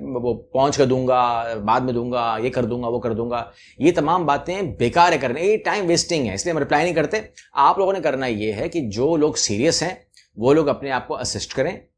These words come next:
आपको मैंने दस कंट्रीज पहले बताई हैं, उसके साथ इसको मिला लीजिए, टोटल बीस कंट्रीज हो गई। बीस के बीस से गुजरिए, बीस के बीस को एंगेज कीजिए, लेकिन उससे पहले कि आप एंगेज करें, आपका काम क्या है, डॉक्यूमेंटेशन को ठीक करें, अपनी प्रोफाइल ठीक करें,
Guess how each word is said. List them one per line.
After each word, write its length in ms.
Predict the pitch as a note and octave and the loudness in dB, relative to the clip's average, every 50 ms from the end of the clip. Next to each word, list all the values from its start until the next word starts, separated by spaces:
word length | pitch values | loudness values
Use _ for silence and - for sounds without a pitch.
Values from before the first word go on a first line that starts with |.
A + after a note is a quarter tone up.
| _ _ _ _ _ | _ _ _ _ _
आपको 240 | - A2 A2+ - - | -2 -2 -2 0 -2
मैंने 220 | C#3+ D3 D3 C3+ G#2+ | -2 0 0 2 2
दस 140 | C3 C3+ | 4 4
कंट्रीज 320 | - - C3+ C3 C3+ B2+ - | 4 2 2 2 0 0 0
पहले 180 | A#2 G#2 G#2+ | 0 0 2
बताई 340 | A2+ B2 A2+ C3 B2+ C#3 D3 | 2 0 0 0 -2 -2 -2
हैं, 260 | D#3+ F#3+ - - _ _ _ _ _ | -4 -4 -8 -12 _ _ _ _ _
उसके 240 | - C3 - - D#3 | -6 -4 -2 -2 0
साथ 100 | C#3 C#3+ | 0 0
इसको 180 | C#3 B2 - D#3 | -2 0 0 2
मिला 180 | C#3+ C#3+ C#3 | 4 4 4
लीजिए, 300 | C#3 D3+ D3 C3 C#3 F#3 | 4 4 2 2 0 0
टोटल 160 | E3 C#3 B2 B2+ | 0 0 -2 -2
बीस 260 | A#2 G2+ A2+ A#2 - | 0 0 2 0 2
कंट्रीज 360 | - C3 C3 A2+ D3 D3 B2+ | 2 0 0 0 -2 0 0
हो 80 | D3 C#3+ | 0 -2
गई। 160 | E3+ G3 - - _ _ - _ _ _ _ _ _ G#2 | -2 -6 -8 -12 _ _ -20 _ _ _ _ _ _ -8
बीस 440 | G#2 G#2+ D3+ G3+ A#3+ C4 B3 - | 2 4 6 6 6 6 4 4
के 120 | - B3 A#3 | 4 4 4
बीस 360 | F#3 D3+ F3 G#3 A#3+ A3+ - | 4 4 4 4 4 2 2
से 120 | - B3 | 0 -2
गुजरिए, 600 | G#3+ E3 D#3 C3+ D3 D3 D#3+ E3+ F#3+ G#3+ G#3 - _ _ _ _ A#2 | 0 2 2 2 4 2 4 4 2 2 0 -4 _ _ _ _ -6
बीस 320 | A2+ B2+ F3+ A3+ A3 - | 0 0 2 2 2 0
के 100 | - A3+ | 0 -2
बीस 220 | F3+ E3 G3 G#3 - | -2 0 -2 -2 0
को 120 | G#3 G3+ | 0 0
एंगेज 300 | E3+ C3+ C3+ D3 D3 - | 2 2 2 0 0 0
कीजिए, 500 | - D#3 D#3 D3 C#3 D#3 E3+ F3+ E3+ - _ _ C#3+ | -2 -2 -2 0 0 0 0 0 0 -6 _ _ -4
लेकिन 180 | C#3+ C3+ E3 | -2 -2 -2
उससे 300 | D#3+ - C3 A2 - - | -4 -4 -4 -2 0 -2
पहले 280 | C#3+ - D3 C#3 C#3 D#3+ | 0 0 0 0 0 0
कि 60 | D3 | 0
आप 140 | D#3 C3+ C#3 | 0 0 0
एंगेज 280 | D3 C3+ B2+ D3 E3 - | -2 2 2 2 0 0
करें, 320 | - D#3 D#3+ E3+ E3+ E3 - _ _ | -2 0 -2 -2 -4 -8 -14 _ _
आपका 220 | - C3 C3+ D#3 D3+ | -2 0 0 2 2
काम 220 | D3+ D3+ D#3 D#3 | 2 0 0 2
क्या 140 | C3+ E3 D#3 | 2 2 2
है, 280 | D3+ E3 F3 - _ _ _ _ _ - | 2 0 -4 -8 _ _ _ _ _ -6
डॉक्यूमेंटेशन 480 | A#2+ A2+ C3 B2 B2 B2+ B2+ A2+ D#3 | -2 -2 0 -2 -2 -2 -2 -4 -4
को 60 | E3 C#3+ | -6 -2
ठीक 180 | C3+ D#3+ D3+ | -2 -2 0
करें, 320 | - E3 E3 F#3 - - _ _ _ _ _ | 2 0 0 0 -4 -10 _ _ _ _ _
अपनी 200 | - C3+ - D3 | -8 -4 -4 -4
प्रोफाइल 400 | B2+ - C3+ B2 - - C#3+ D#3 | -2 0 -2 0 2 2 2 2
ठीक 180 | D3 D#3 D#3+ D#3+ | 2 -2 -2 0
करें, 260 | E3+ D#3+ E3 F3+ F3 | 2 2 2 0 -2